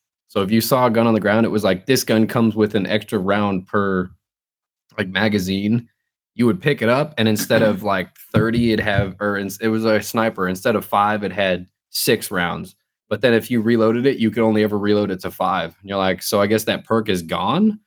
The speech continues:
Speaker 1: And it, reloading saves, nothing fixed it. It would just be stuck at five. It was very weird. Like, the perks just went away for some reason.
Speaker 2: Yeah,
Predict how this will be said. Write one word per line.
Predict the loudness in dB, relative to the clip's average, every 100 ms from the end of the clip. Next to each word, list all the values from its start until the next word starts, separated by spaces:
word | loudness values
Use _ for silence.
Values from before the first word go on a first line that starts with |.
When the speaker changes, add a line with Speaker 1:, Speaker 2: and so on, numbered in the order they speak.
| _ _ _ -2
Speaker 1:
And | 0
it, | 0 -4
reloading | -2 2 4 4 4 2
saves, | 2 2 2 0
nothing | 2 2 2 -2
fixed | 0 -2 -2
it. | -2
It | -2
would | -2
just | -4 -4 -2
be | -2
stuck | -2 -4 -4
at | -6
five. | -6 -6 -6 -10 _ _
It | -8
was | -4 2
very | 2 4
weird. | 2 0 0
Like, | 0 -2
the |
perks | -2 -2 -2
just | -6 -4
went | -2 0
away | 0 -2 -4
for | -6
some | -6 -4
reason. | -4 0 0
Speaker 2:
Yeah, | 0